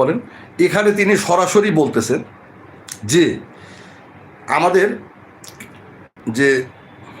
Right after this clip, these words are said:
ঢাকা যে কেন্দ্রীয় কারাগার, কারাগার যেটা, যেটা এখন নতুন আপনার করছে কেরানীগঞ্জ না কি ওই ইয়েতে, সেই কারাগারে সারা দেশ থেকে আওয়ামী লীগের মন্ত্রী, এমপি যারা গ্রেপ্তার হয়েছে তাদেরকে এনে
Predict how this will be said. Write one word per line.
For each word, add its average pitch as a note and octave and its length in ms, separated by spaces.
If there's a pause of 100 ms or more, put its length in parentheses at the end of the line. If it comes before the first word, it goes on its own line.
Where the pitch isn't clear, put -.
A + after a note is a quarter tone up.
(420)
ঢাকা D#3 220 (100)
যে F#3+ 120
কেন্দ্রীয় F3 340
কারাগার, C3 320 (560)
কারাগার D#3 360
যেটা, - 200 (380)
যেটা C3 220
এখন D3+ 200
নতুন D#3 220
আপনার C3+ 240
করছে A#2 200 (1400)
কেরানীগঞ্জ B2+ 500
না B2+ 120
কি G#2+ 80 (100)
ওই G#2 80 (160)
ইয়েতে, G2+ 260 (720)
সেই F#3 240
কারাগারে F3+ 420 (160)
সারা E3+ 200 (140)
দেশ F#3+ 100 (100)
থেকে G3+ 140 (200)
আওয়ামী D#3 360
লীগের G3 280 (1400)
মন্ত্রী, D#3+ 280 (100)
এমপি D#3 260
যারা D#3 180 (220)
গ্রেপ্তার D#3+ 480
হয়েছে B2+ 260 (120)
তাদেরকে C#3+ 340 (100)
এনে D3 140